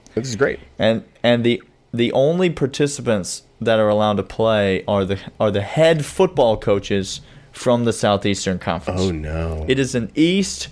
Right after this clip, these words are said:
Speaker 2: East versus West basketball game.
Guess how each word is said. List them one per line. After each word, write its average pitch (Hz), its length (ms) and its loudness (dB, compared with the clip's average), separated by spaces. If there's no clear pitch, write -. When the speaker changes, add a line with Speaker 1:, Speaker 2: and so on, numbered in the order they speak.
Speaker 2:
East 175 360 0
versus 139 440 0
West 117 560 0
basketball 107 600 2
game. 98 520 0